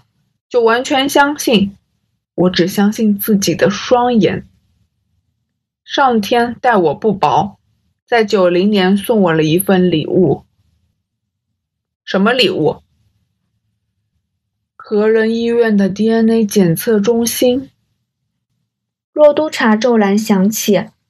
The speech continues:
Speaker 2: 和仁医院是本地首间引入D N A检查的医院。
Speaker 1: 除了用来找遗传病的基因，更可以用来做血缘鉴定。身为集团总裁的家族秘书，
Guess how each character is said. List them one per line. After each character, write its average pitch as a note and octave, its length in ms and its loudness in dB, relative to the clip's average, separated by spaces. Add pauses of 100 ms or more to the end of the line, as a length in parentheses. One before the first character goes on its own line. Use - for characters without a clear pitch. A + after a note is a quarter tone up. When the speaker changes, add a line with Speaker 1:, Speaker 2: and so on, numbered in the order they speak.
Speaker 2:
和 A3 180 -4
仁 A3+ 220 2
医 B3 60 -4
院 B3 320 2
是 A3+ 160 -2
本 G3 300 -2
地 A3 140 2
首 G#3 260 0
间 C4 320 -2
引 G3 160 0
入 G3+ 200 2
D A3 200 -2
N A3 160 2
A A#3 120 0
检 G3 260 0
查 G#3 200 -2
的 F3+ 100 2
医 G3 120 0
院。 G#3+ 440 0 (1400)
Speaker 1:
除 A3 140 0
了 B3 140 2
用 C#4 180 -2
来 G#3 260 2
找 G3+ 220 0
遗 F3+ 160 2
传 G3+ 300 0
病 A#3+ 120 -4
的 G#3+ 120 2
基 A#3 240 -2
因， B3 280 0 (140)
更 F3 240 2
可 F3+ 180 -2
以 E3 80 2
用 F#3 200 2
来 E3 160 0
做 G#3 260 0
血 A#3+ 160 -2
缘 F3+ 240 0
鉴 G#3 240 0
定。 G#3 300 -2 (1400)
身 A3 320 -2
为 F#3 240 2
集 F3+ 180 -4
团 F3+ 300 0
总 F3 240 2
裁 F#3+ 160 -2
的 F3 140 0
家 G#3 260 0
族 F#3+ 240 0
秘 A3+ 260 0
书， F#3+ 380 -2